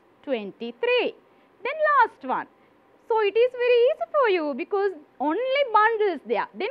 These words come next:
count how many bundles are there. One, two, three, four, five, six. That means five times six is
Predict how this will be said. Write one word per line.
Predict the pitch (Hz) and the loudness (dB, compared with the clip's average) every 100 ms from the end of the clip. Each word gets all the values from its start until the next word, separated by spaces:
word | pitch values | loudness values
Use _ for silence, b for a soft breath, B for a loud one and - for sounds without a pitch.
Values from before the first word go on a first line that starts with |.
| 571 | -6
count | 523 466 480 - | 0 2 0 -6
how | 415 427 | -2 0
many | 523 427 | 2 0
bundles | 302 302 311 523 554 | 0 0 2 0 0
are | 571 | 0
there. | 554 554 554 b b - | 0 0 -6 b b -2
One, | 214 330 381 539 _ _ | 2 4 2 -4 _ _
two, | 349 302 277 302 640 _ - | -6 -2 0 0 -2 _ -6
three, | 370 330 330 370 _ _ | -4 -4 -4 -6 _ _
four, | - 359 349 370 415 _ - | -4 0 2 0 -4 _ -2
five, | 392 381 415 _ | 0 0 -2 _
six. | 605 571 - - | -2 -2 -6 -6
That | 262 254 | -6 -6
means | 285 349 _ | -10 -12 _
five | 508 523 554 | -2 0 0
times | 571 587 _ | -6 -10 _
six | 349 277 _ _ | -10 -10 _ _
is | 277 285 294 | -12 -8 -8